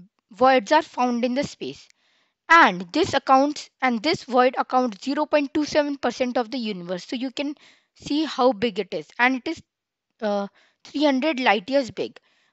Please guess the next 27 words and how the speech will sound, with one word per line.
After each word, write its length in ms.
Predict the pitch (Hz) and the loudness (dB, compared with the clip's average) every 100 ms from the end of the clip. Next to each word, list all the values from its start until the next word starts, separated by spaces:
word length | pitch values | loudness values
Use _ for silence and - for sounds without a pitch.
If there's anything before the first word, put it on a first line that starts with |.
| _ 175 | _ 2
But 320 | 277 247 - _ - | 4 4 0 _ -2
only 360 | 320 339 359 | 0 4 4
a 120 | 453 427 _ | 4 0 _
few, 360 | - - 392 427 784 _ _ - | -10 2 6 6 2 _ _ -14
uh, 80 | 202 175 | -14 -4
galaxies 600 | 220 269 269 - 302 302 | 2 2 2 -6 -6 2
are 120 | 302 - | 2 2
found 400 | - 240 208 214 | 0 -2 -2 -4
in 140 | 175 | -4
this, 220 | 143 139 - _ _ - | -8 -10 -16 _ _ 4
and 380 | 285 311 262 302 _ _ _ _ _ 190 | 6 6 2 -8 _ _ _ _ _ 4
there 180 | 285 311 | 8 10
are 200 | 320 247 | 10 6
very 580 | 180 175 285 320 339 | -4 -2 2 6 6
less 260 | 285 285 226 | 8 6 6
galaxies 720 | 190 220 196 _ - 226 190 | 0 0 0 _ -10 -8 -6
in 120 | 156 | -6
it. 220 | 127 - - _ _ _ _ _ | -8 -10 -14 _ _ _ _ _
So 440 | _ - 359 370 349 _ _ _ 214 | _ 2 4 4 0 _ _ _ -2
we 140 | 302 | -2
can 220 | 269 381 381 | 0 0 0
say 240 | 311 262 | 0 2
that 380 | 226 233 220 - _ _ _ _ 175 - | 4 2 0 -8 _ _ _ _ _ 0
this 320 | 359 - - _ _ _ | 2 2 -6 _ _ _
Boots 460 | 185 220 339 - - | -6 4 4 4 0
void 340 | 240 214 214 605 466 | 0 0 -2 -6 -4
is, 220 | 277 | -4